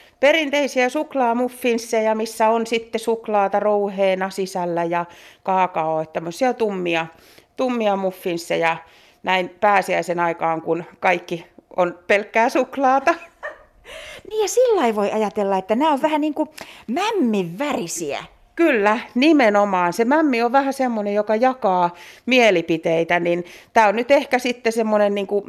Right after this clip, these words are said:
Speaker 1: suklaisempi vaihtoehto sille mämmin värille.
Speaker 2: No, pääsiäinen on nykyään aika monella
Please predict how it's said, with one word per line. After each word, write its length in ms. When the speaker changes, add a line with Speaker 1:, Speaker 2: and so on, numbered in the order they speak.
Speaker 1:
suklaisempi 720
vaihtoehto 640
sille 260
mämmin 480
värille. 500
Speaker 2:
No, 280
pääsiäinen 640
on 300
nykyään 540
aika 260
monella 580